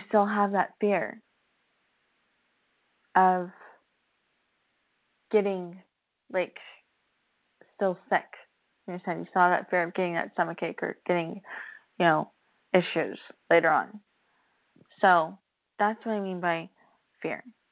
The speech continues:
You understand? It's comes and goes, and it's in everything we do.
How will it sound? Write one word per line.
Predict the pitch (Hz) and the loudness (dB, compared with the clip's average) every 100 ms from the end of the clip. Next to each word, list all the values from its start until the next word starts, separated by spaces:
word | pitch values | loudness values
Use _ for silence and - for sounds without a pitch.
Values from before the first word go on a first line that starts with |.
| _ - | _ -12
You | 165 | -10
understand? | 180 175 156 185 _ _ _ _ _ _ _ _ - | -2 -2 -2 -6 _ _ _ _ _ _ _ _ 2
It's | 180 - - - - _ _ _ _ - | 2 0 -20 -20 -20 _ _ _ _ 0
comes | 226 226 | 4 4
and | 220 202 | 2 2
goes, | 185 175 160 - - _ _ _ _ - | 4 4 2 -4 -14 _ _ _ _ -4
and | 180 | -4
it's | 180 | 0
in | 190 | 4
everything | 185 196 190 180 | 4 2 -2 -4
we | 160 | -2
do. | - | -4